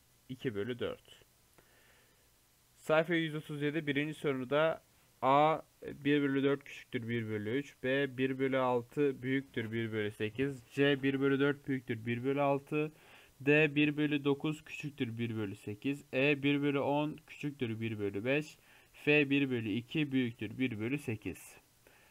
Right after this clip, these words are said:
Sayfa yüz otuz sekiz, G'de bir bölü yirmi küçüktür bir bölü sekiz, H bir bölü dokuz küçüktür bir bölü beş, küçüktür bir bölü üç.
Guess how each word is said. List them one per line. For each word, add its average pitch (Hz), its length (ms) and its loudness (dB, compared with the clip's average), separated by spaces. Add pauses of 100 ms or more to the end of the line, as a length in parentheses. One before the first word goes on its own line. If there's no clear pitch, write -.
(180)
Sayfa 151 360 4
yüz 143 140 2
otuz 139 220 -4
sekiz, 143 560 -4 (140)
G'de 139 580 4 (120)
bir 135 240 4
bölü 123 160 2
yirmi 120 380 0
küçüktür 123 480 -8
bir 117 200 -2
bölü 110 180 -4
sekiz, 143 540 -4
H 135 460 2 (400)
bir 143 200 4
bölü 127 200 4
dokuz 135 320 -2
küçüktür 120 540 -8
bir 123 180 0
bölü 107 280 -4
beş, 151 300 0
küçüktür 123 560 -8
bir 127 200 0
bölü 120 180 -2
üç. - 460 -6